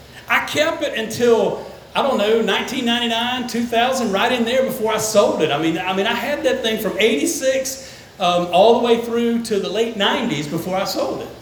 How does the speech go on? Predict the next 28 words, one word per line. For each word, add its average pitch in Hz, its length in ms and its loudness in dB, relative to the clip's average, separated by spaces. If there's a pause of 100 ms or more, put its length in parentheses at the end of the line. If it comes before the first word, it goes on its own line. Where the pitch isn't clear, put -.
(320)
I - 20 -8
mean, 202 200 2
I 262 220 2
love 254 340 2
that 277 200 -2
car, 294 360 0
you 190 80 -2
know, 202 100 0
it 226 60 0
was 214 100 -4
such 240 220 -2
a 339 100 -4
cool 247 260 -4
car, 277 300 0
but, - 320 -2
but 196 100 4
I 294 240 4
worked, 285 300 6
I 262 300 -4
earned 269 160 -2
it, 269 260 -2
I 220 180 -4
paid 269 240 -2
for 226 280 2
it, 220 120 -2 (140)
and 185 100 -2
it's 311 160 2
just 262 200 0